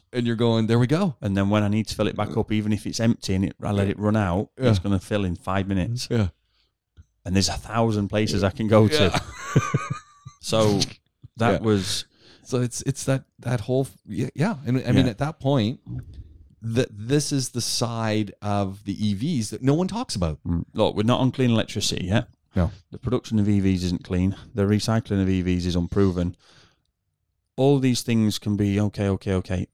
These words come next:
Speaker 2: Forget it if you think
Speaker 1: Yeah.
Speaker 2: it's just mumbo jumbo,
Speaker 1: Yeah.
Speaker 2: internal combustion people saying that they're no good. They,
Speaker 1: Yeah.
Speaker 2: they're all valid points. But even if you don't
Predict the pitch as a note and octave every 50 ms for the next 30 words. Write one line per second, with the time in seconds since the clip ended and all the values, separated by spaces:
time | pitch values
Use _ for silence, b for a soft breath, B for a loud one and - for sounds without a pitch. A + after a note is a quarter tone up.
0 | _ _ _ - - - - - A2 G2+ G#2+ C3+ C#3+ C3+ - - - F2 - -
1 | _ - A#2 G#2+ - G#2+ G2+ G#2 G#2 F#2 E2 A2 - - - - G2+ G2+ - G#2+
2 | A2 A2+ A#2 G#2 G#2+ G#2+ G#2 A2 G#2+ G#2 G2+ G#2 G2+ G2+ G2+ G2 F2 - - _
3 | - G#2 G#2+ D#3+ - A2 G#2+ G#2 G2+ - - G2 G2 F#2+ G#2 G2+ - - G2+ F#2
4 | F2 - - G2 F2+ - - F#2+ F#2 - - G2 F#2+ F#2+ F#2 F#2 F2+ F2+ F2+ E2
5 | - - - - - F2+ - G2 F#2 F#2 F#2 F2+ F2 E2+ F#2 F2 E2 D#2+ - -
6 | - D2 - - - F2 E2 - - - _ _ - - - _ _ _ - G2
7 | G2 A2 B2 B2 A2 A2+ G#2+ G#2 G2+ F#2+ - - G2+ F#2 F2 - - - - -
8 | G#2 F2 A#2 B2 B2+ C3+ C#3+ C3 - - A#2+ B2 B2 A#2+ A#2 -